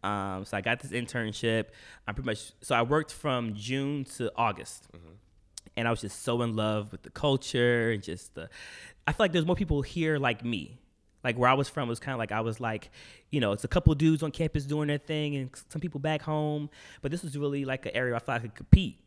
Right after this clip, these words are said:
Speaker 2: Mm-hmm.
Speaker 1: Like, this is New York City. Like, I could compete with people who are doing this, you know,
Speaker 2: Mm-hmm.
Speaker 1: every day. And so in working at Sirius, it was just such a eye-opening experience. I did music programming for them. So I would be responsible for cutting up the music and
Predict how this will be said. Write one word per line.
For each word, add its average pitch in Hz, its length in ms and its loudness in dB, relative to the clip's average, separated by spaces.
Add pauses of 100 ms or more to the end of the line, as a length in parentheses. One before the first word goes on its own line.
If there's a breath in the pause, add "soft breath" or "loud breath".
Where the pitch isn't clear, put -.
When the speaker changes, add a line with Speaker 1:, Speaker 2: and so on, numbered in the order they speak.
(120)
Speaker 2:
Mm-hmm. 76 140 -20
Speaker 1:
Like, 110 140 0
this 143 100 -2
is 127 140 0
New 143 80 4
York 131 180 0
City. 151 380 0
Like, 101 180 -2
I 120 80 4
could 135 160 -4
compete - 420 0
with 127 120 -4
people 127 240 0
who 127 120 0
are 110 80 2
doing 139 380 0
this, - 380 -4 (580 loud breath)
you 214 120 6
know, 147 240 2 (100)
Speaker 2:
Mm-hmm. - 80 2
Speaker 1:
every 127 220 4
day. 151 280 2 (680)
And 143 80 -4
so 123 160 -2
in 113 100 -2
working 156 260 -2
at - 120 -6
Sirius, 156 480 -2
it - 20 0
was 139 120 -2
just 123 140 -8
such 113 260 -6
a 101 220 -2
eye-opening 110 480 0
experience. 110 560 -6
I 92 80 0
did 98 200 -4
music 107 240 -6
programming 98 560 -2
for - 160 -8
them. 92 340 -6 (380 loud breath)
So - 160 -2
I 110 40 4
would 110 140 2
be 117 80 -6
responsible 107 540 -4
for 98 160 -8
cutting 113 340 -6
up 107 140 -4
the - 80 -8
music 104 640 -4
and 110 80 -6